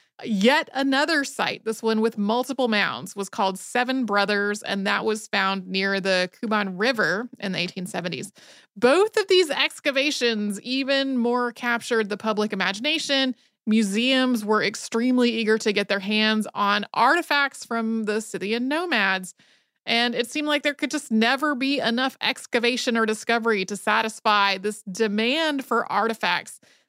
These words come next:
There became this really romanticized and kind of fetishized culture. So no matter what was discovered,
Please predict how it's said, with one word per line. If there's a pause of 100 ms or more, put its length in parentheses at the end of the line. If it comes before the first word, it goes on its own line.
There (200)
became
this
really
romanticized
and
kind
of (100)
fetishized
culture.
So
no
matter
what
was
discovered,